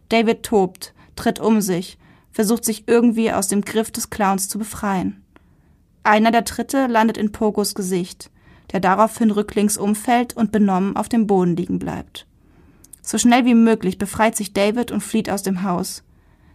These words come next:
Er hat etwas geschafft, was viele andere junge Männer in den letzten Monaten nicht geschafft haben. Er ist John Wayne Gacy alias Pogo dem Clown lebendig entkommen. Der Polizei erzählt er nichts davon.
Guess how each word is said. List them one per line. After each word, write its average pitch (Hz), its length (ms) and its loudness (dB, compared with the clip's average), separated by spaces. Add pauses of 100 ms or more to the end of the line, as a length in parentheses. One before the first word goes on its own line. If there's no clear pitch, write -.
(300)
Er 202 120 0
hat 208 120 0
etwas 196 280 -4
geschafft, - 640 -4
was 208 180 -4
viele 247 320 2
andere 226 300 4
junge 208 240 2
Männer 196 400 2
in 208 80 2
den 202 140 2
letzten 196 380 -2
Monaten 202 440 0
nicht 220 220 -2
geschafft 185 460 -6
haben. 185 420 -4 (580)
Er 196 160 -2
ist - 180 -4
John 220 220 4
Wayne 233 160 4
Gacy 202 440 -2
alias 180 300 -2
Pogo 214 380 0
dem 214 180 2
Clown 190 420 -2
lebendig 190 520 -2
entkommen. 202 600 -6 (800)
Der 208 80 0
Polizei 233 540 2
erzählt 226 340 0
er 214 80 2
nichts 208 260 0
davon. 180 540 -4